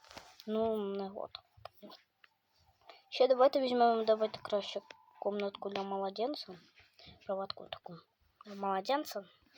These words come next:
Ні, давайте реально візьмемо якусь іншу. Тому що вона не вписується.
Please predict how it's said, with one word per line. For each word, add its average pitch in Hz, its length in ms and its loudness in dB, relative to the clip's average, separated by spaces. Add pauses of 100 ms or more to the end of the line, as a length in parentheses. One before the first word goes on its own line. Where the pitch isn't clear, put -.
(420)
Ні, 247 80 6
давайте 262 400 10
реально 175 380 0
візьмемо 202 440 -10
якусь 214 520 -8
іншу. 233 260 -4 (880)
Тому 220 100 -2
що 226 140 2
вона 220 200 6
не 214 80 8
вписується. - 680 -6